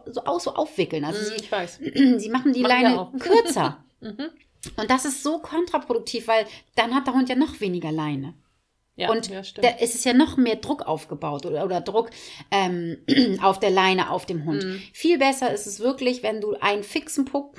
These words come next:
Speaker 1: Punkt hast. Das heißt, ich habe die Leine in beiden Händen
Speaker 2: Mhm.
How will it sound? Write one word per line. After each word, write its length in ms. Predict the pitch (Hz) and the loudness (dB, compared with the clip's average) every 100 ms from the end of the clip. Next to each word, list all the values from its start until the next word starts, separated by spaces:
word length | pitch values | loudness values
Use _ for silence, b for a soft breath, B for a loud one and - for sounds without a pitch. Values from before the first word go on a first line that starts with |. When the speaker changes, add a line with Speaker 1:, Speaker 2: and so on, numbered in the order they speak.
| - | -4
Speaker 1:
Punkt 360 | 269 302 - | 0 0 0
hast. 200 | 349 349 | -4 -2
Das 160 | 233 - | -6 0
heißt, 220 | 220 226 B B B | 0 0 B B B
ich 200 | - - | -14 -4
habe 280 | 214 208 202 | 0 2 2
die 140 | 196 202 | 0 4
Leine 800 | 202 196 208 208 208 202 190 - | 6 6 2 -2 -4 -2 -4 -6
in 240 | 190 190 | -4 0
beiden 440 | 160 165 175 180 202 | 2 4 4 2 0
Händen 460 | 196 240 262 370 - | -2 0 2 2 -4
Speaker 2:
Mhm. 300 | 196 180 | -6 -4